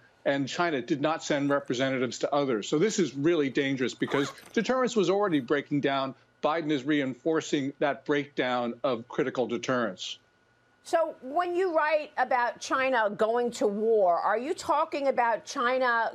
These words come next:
Speaker 2: going to war against the United States, or are you focused on Taiwan?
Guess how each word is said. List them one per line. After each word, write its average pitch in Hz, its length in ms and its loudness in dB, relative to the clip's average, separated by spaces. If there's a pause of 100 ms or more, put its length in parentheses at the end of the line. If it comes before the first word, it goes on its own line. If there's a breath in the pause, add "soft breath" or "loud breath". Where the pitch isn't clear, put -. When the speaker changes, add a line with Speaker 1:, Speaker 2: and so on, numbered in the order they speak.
Speaker 2:
going 254 360 2
to 254 120 -4
war 220 500 4
against 220 380 -2
the 226 80 -2
United 208 340 0
States, 302 440 -2
or 294 60 4
are 226 80 0 (120)
you 262 60 0
focused 254 480 -2
on 208 140 0
Taiwan? 180 580 0